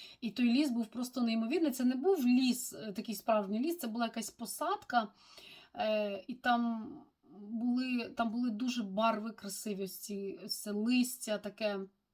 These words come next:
жовте, помаранчеве, червоне, бордове, там різні, різні барви. Е, це було неймовірно красиво, і цей аромат, він ніби як трішки дис-,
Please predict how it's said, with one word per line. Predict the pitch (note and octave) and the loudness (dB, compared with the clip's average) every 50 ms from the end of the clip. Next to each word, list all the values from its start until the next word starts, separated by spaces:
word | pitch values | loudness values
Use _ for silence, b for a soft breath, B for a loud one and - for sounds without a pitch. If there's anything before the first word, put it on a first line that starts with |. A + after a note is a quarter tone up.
| _ _ _ _ _ _ _ _ - - | _ _ _ _ _ _ _ _ -6 -6
жовте, | F#3+ F3 G#3 G3+ G3+ G3 G3 - - F#3 | -4 -2 0 0 -2 -2 -4 -6 -10 -8
помаранчеве, | - F#3+ F#3 F3+ F3+ F3+ F#3 F#3 F3+ F3+ F3+ F3 - F#3 E3+ E3+ | -6 -6 -4 -2 -2 -2 0 0 0 -2 -2 -6 -8 -10 -10 -10
червоне, | E3+ - F#3+ E3 E3+ F3 F3+ F#3 F#3+ F#3+ G3 F#3+ F#3+ F#3+ | -10 -10 -10 -10 -8 -8 -6 -6 -4 -4 -4 -4 -4 -4
бордове, | F#3 G3 G3 F#3 F3 G#3 G#3+ A3+ G#3+ G3+ | -4 -4 -6 -6 -4 -2 -2 -2 -2 -4
там | G3 - G3 F#3+ F#3+ F#3+ G#3+ | -4 -6 -6 -6 -6 -6 -6
різні, | A3 A3+ A3+ G#3 G#3 G#3 G3+ | -4 -4 -2 -2 -2 -2 -2
різні | G#3+ A3+ G#3 G#3+ G#3 G3 | -2 -4 -4 -4 -4 -2
барви. | G3 A#3 B3+ C#4+ D4 B3 A#3 A#3 B B B B B B B B B B B B B B B B B _ _ _ - | 0 2 2 2 2 0 -2 -4 B B B B B B B B B B B B B B B B B _ _ _ -20
Е, | - - - - - - - - - | -18 -16 -16 -18 -18 -20 -20 -20 -16
це | - G3+ | -12 -8
було | G3 G#3 A3 A3+ G#3 | -6 -4 -2 -2 -2
неймовірно | G3+ G3 G#3 A3+ A#3 A#3 A#3 G#3+ A#3+ G#3+ A3+ A3 G3 | -2 -2 0 2 2 2 2 2 2 0 0 -2 -2
красиво, | - G#3+ G#3 - - C#4 C#4+ C#4 B3 A#3 G#3 | -4 -6 -6 -6 -4 -4 -2 -2 -2 -2 -4
і | - A#3 A3+ G#3+ G#3 | -4 -4 -4 -4 -6
цей | F#3+ - - A3+ A3+ | -6 -4 -2 0 2
аромат, | G#3+ G#3+ A3 A3 G#3+ A3 A#3+ C#4+ E4+ G4+ G#4+ _ _ b b b b b b b b b b b b b - | 2 0 0 0 -2 -2 -2 -2 -4 -4 -6 _ _ b b b b b b b b b b b b b -12
він | - G#3 G3+ G3+ A#3 D4+ E4+ E4+ E4 D#4 D4+ - _ _ _ _ _ _ _ _ _ _ _ - | -10 -8 -2 0 2 4 4 4 4 2 0 -4 _ _ _ _ _ _ _ _ _ _ _ 0
ніби | C4 C#4+ D4+ B3+ D#4 | 2 2 2 2 2
як | D4+ - | 0 -2
трішки | - - E4 D4+ - - C#4+ | 0 -2 -2 -2 -2 -2 -2
дис-, | A#3 A3 C4+ C#4 C4+ - - - - | -2 0 -2 -2 -4 -6 -10 -12 -12